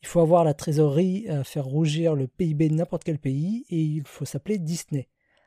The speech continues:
Alors là, oui, vous pourrez bosser sur tous les projets qui vous éclatent en même temps. Mais tant que vous serez seul, ou même deux ou trois, la meilleure façon d'avoir plusieurs projets à votre actif,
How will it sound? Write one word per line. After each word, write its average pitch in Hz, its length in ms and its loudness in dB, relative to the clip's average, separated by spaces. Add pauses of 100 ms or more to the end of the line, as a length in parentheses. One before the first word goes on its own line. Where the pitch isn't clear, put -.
Alors 139 280 0
là, 160 200 2
oui, 214 340 0
vous 190 160 -2
pourrez 185 280 -2
bosser 160 360 -2
sur - 240 -10
tous - 120 0
les 240 100 6
projets 160 380 -2
qui - 120 -4
vous 170 180 -4
éclatent 156 480 -6
en 208 60 0
même 175 200 0
temps. - 200 -8 (680)
Mais 160 60 -4
tant 269 140 4
que 220 120 0
vous 156 120 2
serez - 200 -6
seul, 185 480 0 (380)
ou 156 200 -8
même 180 360 -2
deux 147 180 2
ou 165 120 2
trois, 175 480 0 (480)
la 156 140 2
meilleure 214 240 6
façon 233 320 0
d'avoir 147 280 2
plusieurs 175 360 -2
projets 180 400 2
à 170 40 4
votre 151 200 -2
actif, - 460 -4